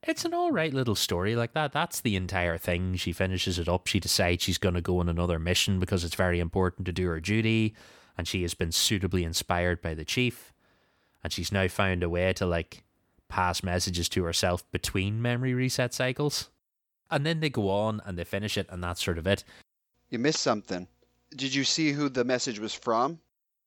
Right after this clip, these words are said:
Speaker 1: Uh, no, I, I did, yes.
Speaker 2: It's from Fixer, and Fixer's in, um,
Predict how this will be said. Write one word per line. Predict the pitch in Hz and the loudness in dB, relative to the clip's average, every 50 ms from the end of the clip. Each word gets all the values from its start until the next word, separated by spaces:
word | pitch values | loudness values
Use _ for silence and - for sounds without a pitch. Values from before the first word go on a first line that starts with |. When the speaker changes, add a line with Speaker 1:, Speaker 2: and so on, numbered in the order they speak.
| _ - | _ -4
Speaker 1:
Uh, | - 92 98 101 110 117 123 127 131 - 131 | 0 2 2 4 4 4 2 2 0 0 -2
no, | 123 123 117 120 127 135 | -2 -2 -2 -2 0 0
I, | 139 135 - 107 | 0 0 0 0
I | 113 110 101 | 0 0 0
did, | 101 - 120 127 117 104 | 2 0 0 0 2 2
yes. | 101 95 95 90 - - - - - - _ _ _ _ _ _ _ _ _ _ _ _ - | 2 4 4 2 2 0 -2 -2 -4 -8 _ _ _ _ _ _ _ _ _ _ _ _ -8
Speaker 2:
It's | - - | -4 -2
from | 147 123 107 | -2 -2 -2
Fixer, | - - 156 - - - - 104 95 | -2 -2 -2 0 0 2 2 2 0
and | - - 113 113 113 110 110 104 101 - _ _ _ _ _ _ _ _ _ - | 0 -2 -2 -2 -2 -2 -4 -6 -8 -14 _ _ _ _ _ _ _ _ _ -4
Fixer's | - 147 - - 151 135 117 131 | -2 -2 0 0 -2 -2 0 2
in, | 131 123 117 113 | 2 2 2 2
um, | 113 110 110 107 101 95 92 92 87 | 2 4 4 4 2 0 -2 -8 -14